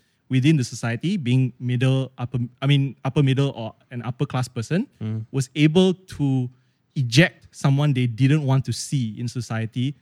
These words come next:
Speaker 1: through an institution, the police.
Speaker 2: But her views about that black person is not political. It would have been social.
Speaker 1: Yeah,
Speaker 2: Like,
Speaker 1: yeah.
Speaker 2: stereoty-,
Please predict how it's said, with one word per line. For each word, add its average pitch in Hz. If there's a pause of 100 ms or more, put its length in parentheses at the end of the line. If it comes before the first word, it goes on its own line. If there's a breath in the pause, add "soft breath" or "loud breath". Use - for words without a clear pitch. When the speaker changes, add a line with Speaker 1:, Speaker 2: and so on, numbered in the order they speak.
(560)
Speaker 1:
through 170
an 123
institution, 123
the 107
police. -
Speaker 2:
But 156
her 151
views 175
about 117
that 101
black 120
person 120
is 92
not 110
political. 95 (200)
It 123
would 139
have 120
been 101
social. 107 (960)
Speaker 1:
Yeah, -
Speaker 2:
Like, 185
Speaker 1:
yeah. 202
Speaker 2:
stereoty-, 127